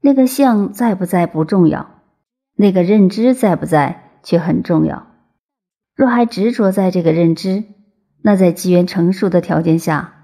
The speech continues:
它还会投影出一个相关的像来。这个像本身是由这个认知决定的，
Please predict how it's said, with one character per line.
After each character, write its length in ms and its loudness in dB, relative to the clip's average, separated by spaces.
它 120 -2
还 280 -2
会 180 0
投 200 0
影 180 4
出 140 -4
一 100 -2
个 100 0
相 280 2
关 180 2
的 80 2
像 280 -2
来。 260 -12
这 140 0
个 100 2
像 240 0
本 240 -2
身 380 0
是 180 -4
由 160 4
这 120 -6
个 100 -2
认 240 0
知 200 0
决 200 -4
定 240 0
的， 120 -14